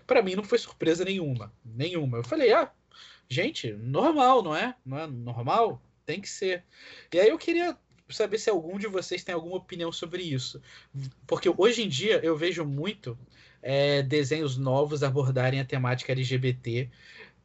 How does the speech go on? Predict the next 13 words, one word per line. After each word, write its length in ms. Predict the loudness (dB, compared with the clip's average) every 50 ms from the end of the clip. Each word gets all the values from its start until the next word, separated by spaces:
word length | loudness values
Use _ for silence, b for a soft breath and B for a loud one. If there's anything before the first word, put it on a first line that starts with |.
| _ -6
de 140 | -4 -4 0
forma 260 | 2 4 4 4 4
mais 180 | 4 2 2 2
aberta 500 | 2 2 2 2 2 0 0 -4 -8 -10
até. 400 | -10 -6 -4 -4 -4 -4 -4 -6 _
Eu 140 | -2 0 0
não 100 | 2 0
acompanho, 640 | 0 -2 -4 -6 -4 -4 -4 -2 -2 -2 -2 0
mas 160 | 0 2 2
eu 100 | 2 2
vejo 240 | 2 0 -2 -4 -4
que 120 | -6 -6
existe. 600 | -6 -4 -4 -4 -6 -6 -8 -10 -12 -12 -14 -16